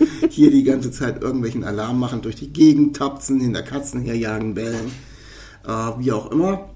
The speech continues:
Wir ziehen das jetzt trotzdem durch, also wir bitten alle störenden Geräusche einfach mal zu entschuldigen. Wir sind hier wieder, um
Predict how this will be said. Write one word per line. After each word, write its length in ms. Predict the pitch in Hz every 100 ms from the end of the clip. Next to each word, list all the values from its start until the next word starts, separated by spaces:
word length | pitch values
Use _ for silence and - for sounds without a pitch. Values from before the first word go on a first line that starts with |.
| -
Wir 360 | 156 180 180
ziehen 160 | - 147
das 120 | 139
jetzt 200 | 131 -
trotzdem 340 | 131 156 - 147
durch, 340 | 127 147 -
also 140 | 110
wir 120 | 117 110
bitten 260 | - -
alle 400 | - 135 139 131
störenden 420 | 127 - 113 95
Geräusche 440 | 101 87 104 104 -
einfach 220 | 107 110 -
mal 80 | 139
zu 140 | 143 127
entschuldigen. 680 | - - 120 107 90 - - - - - -
Wir 120 | 214
sind 160 | 208 226
hier 220 | - 196
wieder, 320 | 185 185 175
um 540 | 139 156 156 156 156